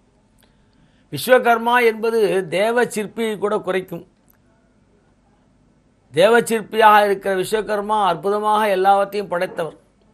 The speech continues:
இந்திரபிரஸ்தர் நிர்மாணித்தவர், திலோத்தமை படைத்தவர், யமன், வருணன் போன்றவருடைய ராஜ சபையெல்லாம் நிர்மாணித்தவர். அதனால் விஸ்வகர்மா என்று சொன்னால்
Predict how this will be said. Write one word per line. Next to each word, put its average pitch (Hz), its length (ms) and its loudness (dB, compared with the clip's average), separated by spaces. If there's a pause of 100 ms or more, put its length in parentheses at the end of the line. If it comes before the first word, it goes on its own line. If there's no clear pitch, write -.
(480)
இந்திரபிரஸ்தர் 175 880 -4 (140)
நிர்மாணித்தவர், 165 800 -6 (320)
திலோத்தமை 180 680 -4
படைத்தவர், 165 640 -4 (680)
யமன், 185 600 -4
வருணன் 180 520 -4 (320)
போன்றவருடைய 170 480 -4
ராஜ 175 360 0
சபையெல்லாம் 180 640 -2
நிர்மாணித்தவர். 170 600 -6 (140)
அதனால் - 20 -20
விஸ்வகர்மா 190 760 -4
என்று 190 120 -8
சொன்னால் 180 560 -4